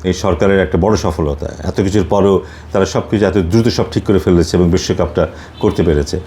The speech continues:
না, ভালো কাজ করলে তো লুকানোর কোনো প্রয়োজন পড়ে না। কেউ যদি জানে যে আমি ভালো কাজ করেছি, ভালো কাজ করলে মানুষের সমর্থন থাকবেই, মানুষ পাশে দাঁড়াবে। আহ, যারা জানে যে তারা ভালো কাজ করেনি, তাদের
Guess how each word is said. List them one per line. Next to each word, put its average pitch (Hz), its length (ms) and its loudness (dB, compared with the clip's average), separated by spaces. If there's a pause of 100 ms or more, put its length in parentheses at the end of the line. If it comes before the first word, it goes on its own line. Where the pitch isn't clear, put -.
(180)
না, 147 160 2
ভালো 120 320 2
কাজ 170 240 0
করলে 156 340 4
তো 147 320 4 (280)
লুকানোর 113 380 2
কোনো 107 400 2
প্রয়োজন 90 340 2
পড়ে 78 180 0
না। 73 100 -6 (1300)
কেউ 104 100 2
যদি 107 160 6
জানে 104 280 4
যে 101 80 4
আমি 101 120 4
ভালো 90 260 2
কাজ 90 180 0
করেছি, 92 280 2
ভালো 95 240 2
কাজ 98 220 -2
করলে 104 240 4
মানুষের 92 320 0
সমর্থন 85 480 -2
থাকবেই, 85 340 -2 (420)
মানুষ 95 220 2
পাশে 87 380 -2
দাঁড়াবে। 78 360 0
আহ, - 760 -4
যারা 117 240 4
জানে 117 320 2
যে 120 120 2
তারা 101 180 2
ভালো 95 240 2
কাজ 95 220 -2
করেনি, 98 340 0
তাদের 87 320 0